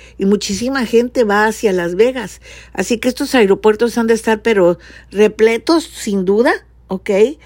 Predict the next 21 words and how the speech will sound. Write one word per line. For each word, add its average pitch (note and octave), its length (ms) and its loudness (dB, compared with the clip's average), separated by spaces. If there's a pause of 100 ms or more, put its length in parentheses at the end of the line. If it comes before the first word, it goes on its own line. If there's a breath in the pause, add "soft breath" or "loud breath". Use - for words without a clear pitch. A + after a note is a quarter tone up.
(340 loud breath)
Eh, A3 260 0
y C#4+ 140 -6
otros, A4+ 340 -4
pues, D#4 140 -2
lo C#4+ 80 0
cele-, C4+ 360 0
van C#4+ 160 -2
a D#4 80 -4
celebrar B3 420 0
con C4+ 180 -4
reggaetón. D#3+ 800 -2 (560 soft breath)
Eh, E3+ 140 -4
ahí F3 200 -2
tienes F#3+ 340 0
a G3 60 -2
Fernando F3+ 460 -4
Sierra G#3+ 640 0
en E3+ 160 -4
el E3 160 -4
Ibiza G3 380 -4
Nightclub, G3+ 540 -2